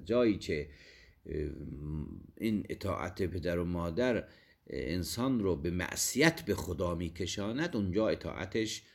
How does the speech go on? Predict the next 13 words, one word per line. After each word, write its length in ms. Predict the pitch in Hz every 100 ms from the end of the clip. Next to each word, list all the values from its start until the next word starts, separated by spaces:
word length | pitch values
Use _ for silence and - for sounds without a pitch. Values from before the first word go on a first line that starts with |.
| _
واجب 600 | - 78 80 76 95 92
نیست. 400 | 98 107 - -
لا 200 | - 101
طاعة 500 | 90 - 117 - 139
لمخلوق 720 | 151 135 135 131 - 143 139 165
فی 200 | - 82
معصیة 380 | 64 50 - -
الله. 320 | - - _ _ _ _ - - - - - _ _ _ -
اما 280 | 175 226 240 -
جایی 220 | 214 247
که 140 | -
واجب 460 | 220 196 180 202 214
کفاییه 1080 | 214 180 160 156 120 160 147 123 113 -